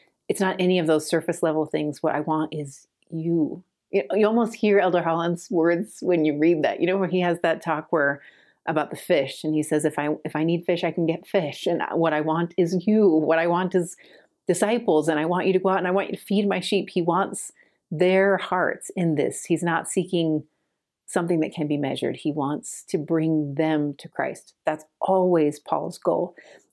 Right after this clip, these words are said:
And then he talks about how that's gonna happen. So remember how earlier we talked about how he often will speak to instruction and edifying and destruction and edifying?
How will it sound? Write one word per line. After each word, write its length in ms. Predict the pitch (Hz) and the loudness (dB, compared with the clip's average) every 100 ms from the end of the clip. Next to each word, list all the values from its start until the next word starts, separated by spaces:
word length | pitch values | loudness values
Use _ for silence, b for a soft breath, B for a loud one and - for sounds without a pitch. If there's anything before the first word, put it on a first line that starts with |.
| - | -6
And 160 | 196 | -2
then 120 | 214 202 | 0 4
he 340 | 220 214 208 | 4 4 0
talks 260 | - 233 233 | -2 -2 0
about 120 | 208 | 2
how 80 | 208 | 2
that's 140 | 196 | 2
gonna 140 | 185 | 0
happen. 380 | 175 190 190 170 | 0 0 0 0
So 100 | - | 2
remember 240 | 208 220 220 | 2 4 4
how 220 | 202 196 | 4 4
earlier 420 | 208 202 196 165 | 6 8 8 6
we 140 | 160 | 2
talked 220 | 160 170 - | 0 -4 -2
about 180 | 170 | -2
how 180 | - 165 | 0 0
he 140 | 160 160 | 2 0
often 360 | 160 - 170 | 0 0 2
will 300 | 156 160 156 B B B B | 4 4 4 B B B B
speak 400 | - - 185 185 - | -20 0 0 0 0
to 300 | 165 151 147 _ _ _ _ | 2 2 -2 _ _ _ _
instruction 880 | 180 160 - 185 180 - - 202 196 | -2 -2 0 -2 -2 -6 0 2 4
and 160 | 151 156 | 2 0
edifying 560 | 165 175 180 185 185 175 | 0 0 0 0 0 0
and 200 | 151 156 | 0 0
destruction 640 | 190 190 - 208 202 - 208 | 0 -2 0 0 0 -2 0
and 140 | 180 | 2
edifying? 480 | 175 196 202 208 208 | 2 2 0 -2 -6